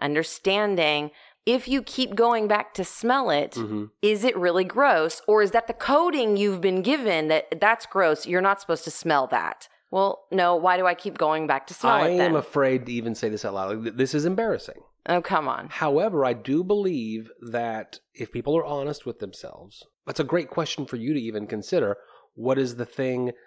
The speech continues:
Speaker 2: that you keep wanting to smell despite the fact that it doesn't smell particularly good?
Speaker 1: We used to put 'em up on Facebook sometimes and
Speaker 2: Yeah.
Speaker 1: ask the public, like, "Answer this question for us." So if you're interested in doing that,
Speaker 2: I'll
Speaker 1: we
Speaker 2: do
Speaker 1: could
Speaker 2: that.
Speaker 1: totally do
Speaker 2: Sure.
Speaker 1: that.
Speaker 2: I like, <laughs> I like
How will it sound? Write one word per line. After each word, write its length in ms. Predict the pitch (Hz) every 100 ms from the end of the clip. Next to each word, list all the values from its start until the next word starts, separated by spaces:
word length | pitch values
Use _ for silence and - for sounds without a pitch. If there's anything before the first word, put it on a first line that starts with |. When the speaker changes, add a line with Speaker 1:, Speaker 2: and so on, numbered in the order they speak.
| _ 113
Speaker 2:
that 180 | 117
you 160 | 110 113
keep 320 | - 185 180
wanting 340 | 139 131 123 113
to 80 |
smell 380 | 107 131 117 110
despite 420 | 110 - 120 117 117
the 80 |
fact 320 | 117 120 113 -
that 100 | 110
it 80 |
doesn't 300 | 107 107 101
smell 200 | - 107
particularly 520 | 95 120 101 101 92 87
good? 380 | 101 87 - -
Speaker 1:
We 180 | 180 208
used 260 | 226 339 -
to 80 | 226
put 120 | 254
'em 60 | 226
up 180 | 208 196
on 180 | 185
Facebook 460 | 180 208 214 165 147
sometimes 640 | 151 143 139 131 87 127
and 120 | - -
Speaker 2:
Yeah. 40 |
Speaker 1:
ask 360 | 156 165 175 -
the 80 | 165
public, 480 | - 196 151 120 -
like, 200 | 139 -
"Answer 360 | 147 196 277 247
this 180 | 160 -
question 360 | 233 233 147
for 140 | 143 113
us." 100 | -
So 120 | 151
if 120 | -
you're 140 | 165
interested 480 | 175 180 170 - 170
in 60 | 151
doing 260 | 156 151 143
that, 100 | 135
Speaker 2:
I'll 60 |
Speaker 1:
we 80 | 139
Speaker 2:
do 80 | 175
Speaker 1:
could 80 | 107
Speaker 2:
that. 40 |
Speaker 1:
totally 280 | 147 131 127
do 100 | -
Speaker 2:
Sure. 80 | 220
Speaker 1:
that. 160 | 123 - _ _ _ _ -
Speaker 2:
I 200 | 139 208
like, 320 | 208 139 123 - - - - - - - - _ _
<laughs> 60 | - - - _ -
I 140 | 151 -
like 440 | 175 113 110 _